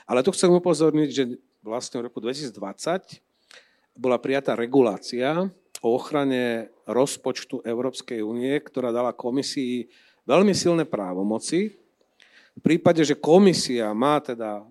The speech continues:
dôvodné podozrenie, zistenie, že dochádza k porušovaniu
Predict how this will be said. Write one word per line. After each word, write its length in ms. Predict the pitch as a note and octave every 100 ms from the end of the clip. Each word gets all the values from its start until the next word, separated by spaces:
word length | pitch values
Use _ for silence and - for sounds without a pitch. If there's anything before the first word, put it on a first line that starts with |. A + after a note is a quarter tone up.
| _
dôvodné 400 | - C#3 C#3 C3+
podozrenie, 640 | A#2 B2 A#2 A2+ A#2+ A2+ G#2
zistenie, 640 | C3 C3+ - A#2+ A#2 G#2+
že 80 | A2+
dochádza 320 | - A#2+ A2+
k 80 | -
porušovaniu 720 | B2+ C3+ - B2 A#2 A#2